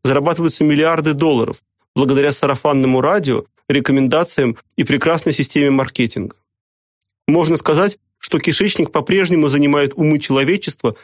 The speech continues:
как и тысячи лет назад. Идея Герзена о применении кофейных клизм для лечения рака также активно эксплуатируется специалистами по альтернативной медицине –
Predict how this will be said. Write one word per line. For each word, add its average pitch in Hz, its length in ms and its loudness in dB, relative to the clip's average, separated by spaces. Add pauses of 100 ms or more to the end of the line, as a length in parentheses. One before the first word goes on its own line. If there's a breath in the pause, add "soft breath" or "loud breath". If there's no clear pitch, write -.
как - 200 -2
и 135 40 -2
тысячи - 380 -2
лет 131 200 0
назад. 113 460 -2 (600)
Идея 160 320 0
Герзена 147 560 0 (200 loud breath)
о 139 120 -2
применении 156 500 0
кофейных 151 560 0
клизм 156 380 0
для 135 100 0
лечения 143 480 0
рака 147 500 -2 (280 soft breath)
также 180 300 0
активно 165 420 0
эксплуатируется 151 720 -2
специалистами 151 600 -2
по - 140 -2
альтернативной 139 640 0
медицине – 127 580 -2